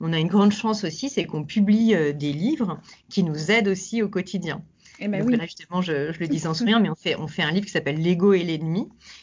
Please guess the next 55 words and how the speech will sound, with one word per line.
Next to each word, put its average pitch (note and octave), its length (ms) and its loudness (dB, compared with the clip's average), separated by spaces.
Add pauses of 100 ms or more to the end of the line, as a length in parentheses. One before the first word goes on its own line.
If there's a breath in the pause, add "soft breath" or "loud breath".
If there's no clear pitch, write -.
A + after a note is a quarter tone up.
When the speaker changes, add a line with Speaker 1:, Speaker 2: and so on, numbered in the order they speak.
(160 loud breath)
Speaker 1:
Et F3 100 -4
Speaker 2:
Mm. D#3 40 -4
Speaker 1:
donc, G3 220 2
à D3+ 40 -2
chaque F3+ 240 -4
fois G#3 160 0
qu'on F3 260 -6
sent G3 320 -4
que E3 100 -4
c'est D#3 200 -8
l'ego E3 320 2
de F#3 100 2
l'autre F3+ 260 -4
qui D#3+ 160 -10
parle, G3+ 280 0
eh D3 40 -8
ben, C#3+ 200 -6
on C3+ 200 -12
re-, G3 340 0
on F#3 100 -6
se - 120 -6
recommande G3 580 0
à D3 100 -2
l'un E3 100 -4
et E3 80 -6
à D3+ 60 -6
l'autre F3 160 -4
de D3+ 80 -10
relire, G3 460 0
euh, D3+ 120 -8
ce - 160 -18
livre. E3 380 -8 (520 loud breath)
Euh, C#3 320 -8 (160)
donc, D3+ 200 -12
un C#3 60 -6
très F#3 180 -2
bon E3+ 120 -2
livre, F3 200 -2
là C#3+ 100 -2
aussi, D3 220 -10
de, C3 240 -6 (360)
qu'on E3 140 -10
publie, E3+ 280 0
alors, C#3+ 180 -2
sous - 140 -10
la D3+ 100 -2
marque D#3 260 -4
Alizio, F3 460 -4
euh, C#3+ 120 -4
de, C#3 260 -10 (120)
de D3+ 140 -8
Ryan D#3+ 340 -2
Holiday. D3+ 460 -6 (580 loud breath)
Speaker 2:
Mhm. F3 300 -8
Speaker 1:
Euh, D3 480 -6